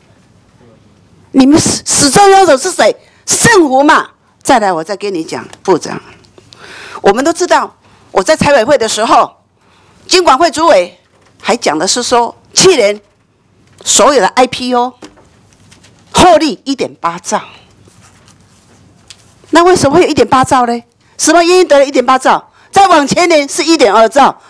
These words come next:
多了六千亿，他还洋洋得意。我跟你讲，是因为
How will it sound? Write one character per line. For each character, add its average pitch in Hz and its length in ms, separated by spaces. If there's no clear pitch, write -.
多 247 200
了 226 140
六 214 260
千 180 280
亿， 185 220
他 320 180
还 269 180
洋 180 240
洋 160 220
得 147 240
意。 160 160
我 - 120
跟 - 180
你 185 120
讲， - 200
是 - 240
因 330 300
为 302 80